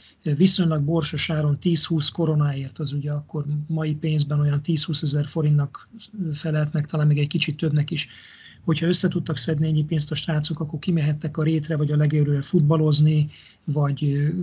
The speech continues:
grundokon, ilyen építési területeken, vagy, ö, lebontott házak helyén foghítelkeken rúgták a labdát. És aztán a századfordulón, amikor elindul a bajnokság, akkor épülnek meg az első olyan futballpályák, amelyek már szabványos méretűek, tehát nagyjából száz szor hatvan méter,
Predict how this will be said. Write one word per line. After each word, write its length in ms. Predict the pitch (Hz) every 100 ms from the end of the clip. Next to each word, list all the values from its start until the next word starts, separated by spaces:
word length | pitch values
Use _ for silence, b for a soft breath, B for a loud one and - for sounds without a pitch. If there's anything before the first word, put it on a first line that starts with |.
| 165 147
grundokon, 580 | 175 185 165 151 165
ilyen 140 | 156 147
építési 640 | 160 170 151 156 - 151
területeken, 840 | - 151 147 147 151 151 156 147 147
vagy, 340 | 139 139 135
ö, 160 | 143 147
lebontott 500 | 156 156 151 151 147
házak 440 | 156 156 151 151
helyén 320 | - 160 151
foghítelkeken 1000 | 143 156 151 165 151 147 147 147 - 143
rúgták 400 | 143 143 147 143
a 40 |
labdát. 420 | 151 165 202 202 - B B B B B B B
És 100 | -
aztán 220 | 170 180 180
a 60 |
századfordulón, 880 | - 214 226 185 - 180 165 165 165
amikor 260 | 160 165
elindul 340 | 175 190 165 160
a 60 |
bajnokság, 760 | 147 170 170 156 - 160 143 135
akkor 360 | 180 185 180
épülnek 460 | 165 151 165 156 151
meg 160 | 156 151
az 120 | 143
első 320 | 160 160 175
olyan 160 | 156 147
futballpályák, 880 | 170 151 147 151 151 151 147 -
amelyek 400 | 151 147 143 139
már 200 | 151 139
szabványos 580 | - 156 147 165 170 -
méretűek, 600 | 170 170 165 175 175 175
tehát 180 | 156 147
nagyjából 480 | 156 151 147 139 143
száz 360 | - 160 151
szor 220 | - 151
hatvan 420 | - 160 156 170 160
méter, 540 | 160 151 165 160